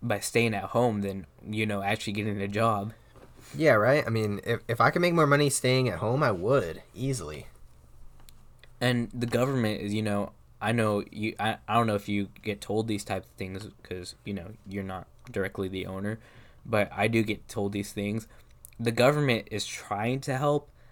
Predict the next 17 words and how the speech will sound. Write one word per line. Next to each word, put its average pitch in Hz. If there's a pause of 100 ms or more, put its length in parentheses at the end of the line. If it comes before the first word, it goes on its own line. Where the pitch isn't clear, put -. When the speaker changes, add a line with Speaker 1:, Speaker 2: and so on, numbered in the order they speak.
(260)
Speaker 1:
but 113
they're 117
doing 131
an 104
Speaker 2:
Yeah. 101
Speaker 1:
awful 101
job. 101
They're 107
just 117
Speaker 2:
They're -
Speaker 1:
causing 117
Speaker 2:
doing 104
an 104
Speaker 1:
more 104
Speaker 2:
awful -
job. 104
Speaker 1:
inflation. 101